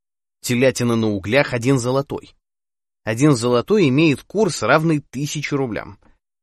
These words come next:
Итого мы имеем стоимость блюда в ту же тысячу рублей. Вот так цифровой ресторанчик.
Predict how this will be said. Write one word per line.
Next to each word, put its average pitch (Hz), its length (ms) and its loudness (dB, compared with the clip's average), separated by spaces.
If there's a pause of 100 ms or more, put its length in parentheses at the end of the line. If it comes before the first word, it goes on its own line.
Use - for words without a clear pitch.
(380)
Итого 135 320 2
мы 180 200 6
имеем 139 320 2
стоимость 120 460 -2
блюда 92 440 -2
в - 60 -16
ту 120 240 -6
же 214 160 -4
тысячу 131 480 -6
рублей. 220 520 -2 (280)
Вот 151 260 0
так 190 140 -2
цифровой 196 400 0
ресторанчик. 139 720 0